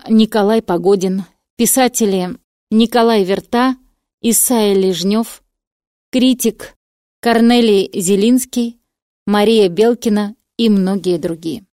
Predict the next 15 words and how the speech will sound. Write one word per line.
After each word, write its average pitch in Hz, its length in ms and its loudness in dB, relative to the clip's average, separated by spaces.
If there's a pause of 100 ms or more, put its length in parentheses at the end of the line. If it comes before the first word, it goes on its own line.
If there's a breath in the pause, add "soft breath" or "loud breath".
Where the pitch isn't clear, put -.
(560)
Ташкент, 285 640 0
его 226 440 0
улицы, 240 460 0
дома, 196 440 0
дворы, 190 460 -2
деревья, 180 600 -2
комнаты, 190 720 -4
уголки, 185 800 -4 (100)
лестницы. 185 760 -4 (580)
Это 226 300 -2
тот 254 360 -4
ссор, 285 400 -4 (460)
из 208 140 -8
которого 220 420 -6
сложилось 202 680 -4